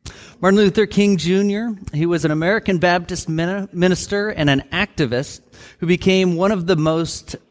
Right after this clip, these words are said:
visible spokespersons and leaders in the civil rights movement. Uh, he was known for his voice for, uh,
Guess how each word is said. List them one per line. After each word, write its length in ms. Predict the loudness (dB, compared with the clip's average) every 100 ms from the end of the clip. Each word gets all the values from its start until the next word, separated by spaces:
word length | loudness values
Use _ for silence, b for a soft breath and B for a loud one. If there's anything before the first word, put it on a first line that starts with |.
| _
visible 560 | -4 0 2 2 0 -2
spokespersons 1040 | -2 -2 0 0 -4 -8 -10 -4 -2 0
and 100 | 0
leaders 540 | 0 -2 -4 -10 -12 -8
in 300 | 0 2 2
the 60 |
civil 420 | 0 0 0 0 -2
rights 540 | 0 -2 -4 -8 -4
movement. 480 | -6 -6 -8 -10 -12 _ _ B B B B B 0
Uh, 100 | 0
he 180 | 2 2
was 220 | 2 2
known 340 | 2 2 0
for 180 | -2 -2
his 200 | -2 -4
voice 640 | -6 -4 -2 -2 -6 -12
for, 420 | -12 -8 -4 -4 -2
uh, 300 | 0 0